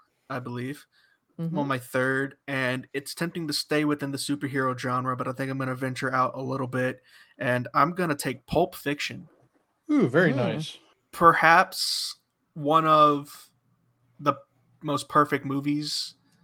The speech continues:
Speaker 1: ever made, I think.
Speaker 3: Yeah,
Speaker 1: It's, it's
Speaker 3: I would
Speaker 1: very
Speaker 3: agree.
Speaker 1: hard for me to find a f-, a fault with, with Pulp Fiction. And it is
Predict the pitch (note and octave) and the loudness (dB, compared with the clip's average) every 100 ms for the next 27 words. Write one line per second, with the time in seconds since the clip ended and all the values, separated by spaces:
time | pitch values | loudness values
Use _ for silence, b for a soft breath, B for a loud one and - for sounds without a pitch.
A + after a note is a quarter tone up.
0 | _ _ C#3+ C3 B2 B2 C3 C#3+ C#3+ D3+ | _ _ -4 -2 0 -2 -2 -2 -2 -4
1 | D3+ D3+ _ _ _ - G#2 D3 D3 C#3 | -6 -8 _ _ _ -4 -2 0 -2 -8
2 | B2 - G3 - F#3 F#3+ E3+ E3 D#3+ D3 | -6 -4 0 4 4 6 8 8 8 4
3 | C#3+ C3+ - C3+ C3 B2 - - C#3+ - | 2 2 4 4 4 -2 -6 -8 -8 -2
4 | - C3 A#2+ - - C#3+ B2+ C#3 C3 - | 2 2 2 -6 -10 -6 -6 -6 -14 -4
5 | B2+ G2+ - B2 - G#2 C3+ _ _ _ | -4 -4 -8 -8 -8 -12 -18 _ _ _
6 | _ _ _ _ _ - C#3+ C3+ B2+ B2+ | _ _ _ _ _ 4 6 6 2 -4
7 | C#3 C3 B2 - - | -4 -4 -4 -6 -8